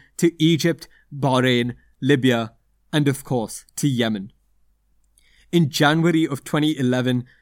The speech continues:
sixteen thousand citizens marched to Sana'a, protesting against the Saleh government. The protests over the coming months expanded to Taiz and Aden,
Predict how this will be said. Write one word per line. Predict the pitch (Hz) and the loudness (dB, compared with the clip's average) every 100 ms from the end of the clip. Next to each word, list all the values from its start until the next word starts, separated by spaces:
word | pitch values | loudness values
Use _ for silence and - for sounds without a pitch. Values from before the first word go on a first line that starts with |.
| _ | _
sixteen | - 190 - - 196 | 0 0 0 -2 -2
thousand | - - 147 143 151 135 | -4 -6 -4 -2 -4 -2
citizens | - 143 131 120 123 - - - | -2 -2 -2 -2 -2 -2 -10 -4
marched | 143 165 - | 0 0 0
to | 151 | -2
Sana'a, | 143 131 110 107 104 _ _ _ | -2 -2 -2 -4 -8 _ _ _
protesting | - 190 185 214 175 175 135 | 2 4 4 0 -2 0 0
against | 123 135 135 | 0 -2 -2
the | 135 | -6
Saleh | - 127 139 135 | -6 -6 -4 -4
government. | 117 110 - 104 101 - _ _ _ _ _ _ _ | -4 -6 -6 -10 -10 -14 _ _ _ _ _ _ _
The | 156 151 | -4 0
protests | 180 190 220 196 | 2 4 2 2
over | 175 156 | 0 -2
the | 156 | -4
coming | 160 147 151 | -2 0 0
months | 135 123 135 131 - _ _ | 0 0 -2 -6 -14 _ _
expanded | 151 - 165 196 214 202 | -8 -2 -2 0 -2 -4
to | 156 | -6
Taiz | 165 135 147 147 156 | -2 0 0 -2 -6
and | 139 - | -6 -2
Aden, | 131 127 113 107 | -2 0 -2 -4